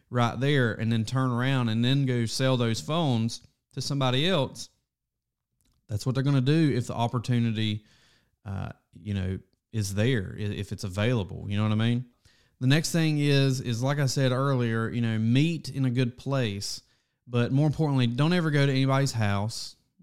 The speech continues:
okay? Don't be meeting at an apartment complex. If they don't have a car, that's their problem, okay?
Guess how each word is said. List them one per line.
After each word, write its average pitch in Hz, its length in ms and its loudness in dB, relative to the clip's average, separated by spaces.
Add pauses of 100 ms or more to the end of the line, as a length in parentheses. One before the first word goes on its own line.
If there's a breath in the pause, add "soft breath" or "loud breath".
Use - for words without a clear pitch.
okay? 110 460 -2
Don't 135 160 2
be 151 120 0
meeting 139 580 0
at 120 420 -2
an 120 80 -2
apartment 120 560 0
complex. 110 840 -2
If 113 140 -8
they 135 100 2
don't 160 160 0
have 160 140 0
a 139 40 -4
car, 151 460 0
that's 131 240 -2
their 123 220 2
problem, 92 520 -6 (360)
okay? 113 360 -2